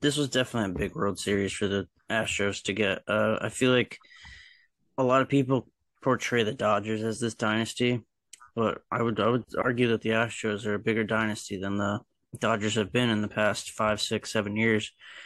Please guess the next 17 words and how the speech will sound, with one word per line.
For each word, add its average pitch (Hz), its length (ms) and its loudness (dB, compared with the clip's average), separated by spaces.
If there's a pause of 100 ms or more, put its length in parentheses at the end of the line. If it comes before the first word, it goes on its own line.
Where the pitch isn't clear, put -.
(440)
Uh, 110 160 2
they've 110 220 2
just 110 260 -2
been 110 180 0 (180)
utter 110 180 2
dominance. 113 640 -2
They've 104 180 -6
got 107 180 0
the - 80 -6
more 104 200 2
World 98 180 0
Series 104 400 0
now 104 200 0
to 95 40 -2
show 104 260 0
for 104 380 0
it. - 80 -2